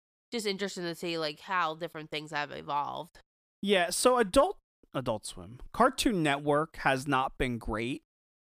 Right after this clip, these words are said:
Speaker 2: as far as preserving their shows.
Speaker 1: Yeah.
Speaker 2: Like, I wanna cover Johnny Bravo and Dexter's Lab, and neither of those are, like,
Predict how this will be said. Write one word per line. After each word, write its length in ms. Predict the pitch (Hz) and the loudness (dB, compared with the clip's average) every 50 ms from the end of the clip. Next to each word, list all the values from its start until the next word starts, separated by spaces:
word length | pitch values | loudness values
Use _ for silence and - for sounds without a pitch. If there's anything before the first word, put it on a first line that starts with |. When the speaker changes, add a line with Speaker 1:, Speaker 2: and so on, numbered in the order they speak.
| _ _ _ _ _ _ _ _ - | _ _ _ _ _ _ _ _ 0
Speaker 2:
as 160 | 151 147 - | 0 0 2
far 300 | - - 165 151 151 143 | 4 4 6 6 6 6
as 460 | 139 135 131 127 123 120 - - - - - | 6 6 4 2 0 -2 -4 -6 -8 -4 0
preserving 840 | - - 156 139 120 123 123 117 120 127 123 143 139 143 147 151 147 | 4 4 4 4 4 4 4 4 4 4 2 2 2 2 2 0 0
their 180 | 131 127 123 117 | 2 2 0 0
shows. 720 | - - - 110 110 117 127 151 185 226 233 - - - - | -2 -2 -2 0 0 0 0 0 -2 -2 -2 -4 -6 -6 -4
Speaker 1:
Yeah. 540 | 180 180 180 165 156 151 147 147 147 156 160 - - | -2 0 0 2 2 2 2 2 0 -2 -6 -6 0
Speaker 2:
Like, 160 | - 170 160 180 | 2 4 6 8
I 120 | 185 202 | 6 6
wanna 260 | 214 233 233 214 196 | 8 6 4 4 2
cover 340 | - - 196 175 165 170 156 | 2 4 4 4 6 4 2
Johnny 360 | 147 147 147 131 131 123 117 107 | 4 4 4 4 4 4 2 2
Bravo 800 | 107 107 107 110 110 113 113 120 120 120 117 117 117 117 120 - | 2 2 2 4 4 2 4 4 4 4 4 4 4 2 2 0
and 160 | - 123 120 117 | 0 0 0 2
Dexter's 480 | 123 120 123 - - - 117 110 - | 0 0 0 -2 -2 -2 -2 -2 0
Lab, 500 | 113 110 107 107 110 113 113 120 123 135 127 | 0 0 0 2 2 2 2 2 0 -2 -2
and 260 | 123 120 120 123 123 | -4 -2 0 0 2
neither 400 | 131 139 160 175 170 208 208 202 | 2 2 2 2 2 2 4 4
of 200 | 196 165 156 135 | 2 2 0 2
those 420 | 131 131 131 135 151 160 160 139 143 | 2 4 4 6 4 4 4 4 4
are, 120 | 131 123 | 2 4
like, 440 | 117 113 113 113 110 - - - | 4 2 2 0 0 -4 -8 -20